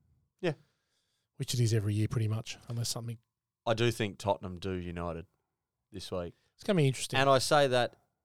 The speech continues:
Speaker 1: because I want to invoke hate within you,
Speaker 2: Yeah,
Speaker 1: but
Speaker 2: that's
Speaker 1: also
Speaker 2: fine.
Speaker 1: because that's what I think.
Speaker 2: Yeah.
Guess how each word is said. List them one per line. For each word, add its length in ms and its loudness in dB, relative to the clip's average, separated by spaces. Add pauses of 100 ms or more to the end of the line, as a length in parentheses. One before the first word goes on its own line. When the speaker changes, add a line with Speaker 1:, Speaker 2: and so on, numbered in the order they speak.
(200)
Speaker 1:
because 320 -4
I 60 2
want 280 -2
to 480 -4 (220)
invoke 360 -2
hate 320 -6
within 280 -8
you, 300 -14
Speaker 2:
Yeah, 120 -6
Speaker 1:
but 120 4
Speaker 2:
that's 80 4
Speaker 1:
also 220 2
Speaker 2:
fine. 60 0
Speaker 1:
because 200 -10
that's 180 -6
what 120 -12
I 40 -12
think. 240 -20
Speaker 2:
Yeah. 100 -12